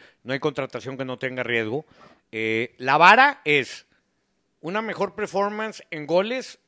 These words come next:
que Funes Mori. Y eso ya no es fácil, ¿eh? Estás hablando del tercer, cuarto go-, goleador de la historia del Monterrey, segundo de la historia del Monterrey. Y que lleve al brillo que Gignac llevó a Tigres para poder revaluar lo que se puede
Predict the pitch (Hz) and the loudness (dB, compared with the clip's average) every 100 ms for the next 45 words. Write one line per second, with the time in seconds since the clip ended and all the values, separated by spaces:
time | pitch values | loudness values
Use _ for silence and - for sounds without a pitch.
0 | _ 156 131 139 131 139 127 98 - _ | _ -10 -8 -6 -4 -2 -4 -4 -12 _
1 | _ _ _ _ 127 147 165 110 - 120 | _ _ _ _ -10 -8 -10 -12 -12 -12
2 | 113 87 107 165 _ _ _ _ 123 170 | -12 -16 -18 -20 _ _ _ _ -14 -12
3 | 170 175 170 135 113 151 147 151 165 165 | -10 -10 -12 -12 -14 -14 -12 -14 -10 -12
4 | 139 123 117 117 147 156 131 - 131 139 | -12 -12 -10 -10 -10 -14 -18 -14 -14 -14
5 | 135 123 120 117 - 123 160 170 127 131 | -14 -14 -12 -12 -12 -12 -12 -16 -16 -16
6 | 139 135 113 101 80 71 _ _ _ _ | -14 -16 -16 -18 -18 -20 _ _ _ _
7 | _ _ _ _ 208 220 262 269 _ _ | _ _ _ _ -2 -2 -2 -6 _ _
8 | _ _ _ - 156 160 175 196 214 196 | _ _ _ -4 -2 2 2 2 2 2
9 | 180 165 156 151 147 196 220 208 214 214 | 2 0 -2 -8 -6 -2 -2 0 0 0
10 | 202 165 147 143 151 156 151 151 147 175 | -2 -8 -6 -6 -6 -6 -6 -4 -4 -4
11 | 156 113 - _ 123 120 117 135 131 147 | -8 -10 -18 _ -14 -14 -12 -12 -10 -10
12 | 147 160 135 135 143 143 151 143 117 117 | -8 -10 -8 -6 -6 -6 -14 -18 -20 -20
13 | - 135 139 147 | -16 -12 -10 -10